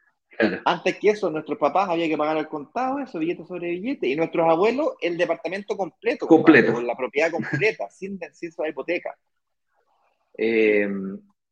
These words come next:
Speaker 2: y en, y en Ribera Maya, eh, comenzó a funcionar súper, súper bien. Se le sumó mercados como Colombia, Canadá, Estados Unidos,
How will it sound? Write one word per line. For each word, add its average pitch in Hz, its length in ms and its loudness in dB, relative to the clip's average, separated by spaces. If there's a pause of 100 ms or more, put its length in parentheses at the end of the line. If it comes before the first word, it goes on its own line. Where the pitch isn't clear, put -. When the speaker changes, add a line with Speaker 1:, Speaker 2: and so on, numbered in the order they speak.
(140)
Speaker 2:
y 175 120 2
en, 175 760 -6
y 135 140 -4
en 156 80 -4
Ribera 190 300 0
Maya, 233 420 -4
eh, 180 260 -4 (100)
comenzó 185 280 -8
a 220 40 -8
funcionar 214 320 -4 (140)
súper, 233 320 -4
súper 214 280 0
bien. 214 240 -2
Se - 120 -4
le 123 100 0
sumó 127 720 0
mercados 113 440 0
como 110 240 0
Colombia, 117 840 4 (380)
Canadá, 110 840 2
Estados 147 480 -2
Unidos, 113 480 -6